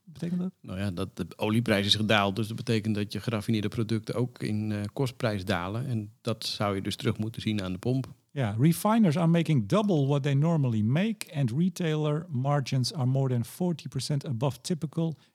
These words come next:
Speaker 1: It's keeping pump prices higher than they should be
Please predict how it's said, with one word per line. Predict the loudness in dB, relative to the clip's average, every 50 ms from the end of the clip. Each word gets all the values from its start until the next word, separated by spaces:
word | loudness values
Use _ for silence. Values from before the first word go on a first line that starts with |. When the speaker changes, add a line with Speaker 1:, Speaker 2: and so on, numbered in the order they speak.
| _ _
Speaker 1:
It's | -8 -6 -6 -6 -8 _
keeping | -2 -2 0 2 4 2 2 0 0
pump | 2 4 4 4 4 2
prices | 0 0 0 0 -2 -4 -4 -6
higher | -4 -2 0 2 2 2 2 2 0 -2 -4 _ _ _
than | _ 0 2 2
they | 2 2 0
should | 0 -2 -4 -4 0 2 2 2 0 -4 -14 _
be | -6 -2 0 0 0 0